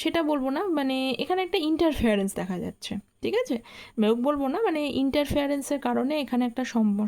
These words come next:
সমস্যা তৈরি হয়ে যায়, মানে, সেখান থেকে একটা মনোমালিন্য তৈরি হয়, আহ, ক্ল্যাশ তৈরি হয়ে যায়, সেই কারণে সমস্যা হয়, এটা রিলেশনশিপটা নষ্ট হয়ে যায়। কিন্তু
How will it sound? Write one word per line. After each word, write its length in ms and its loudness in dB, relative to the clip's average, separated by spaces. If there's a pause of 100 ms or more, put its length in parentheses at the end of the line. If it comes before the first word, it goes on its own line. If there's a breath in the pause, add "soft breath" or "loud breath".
(100)
সমস্যা 360 0 (120)
তৈরি 240 0
হয়ে 120 0
যায়, 180 0
মানে, 180 0
সেখান 280 0
থেকে 160 -4
একটা 120 -2
মনোমালিন্য 640 2 (160)
তৈরি 240 0
হয়, 140 -2 (600 loud breath)
আহ, 500 2 (460)
ক্ল্যাশ 260 2 (160)
তৈরি 240 2
হয়ে 240 2
যায়, 140 2 (140)
সেই 260 4
কারণে 240 0 (140)
সমস্যা 360 0
হয়, 200 -4 (360 loud breath)
এটা 120 -2 (100)
রিলেশনশিপটা 640 0
নষ্ট 340 0
হয়ে 260 0
যায়। 120 -4 (500 loud breath)
কিন্তু 220 0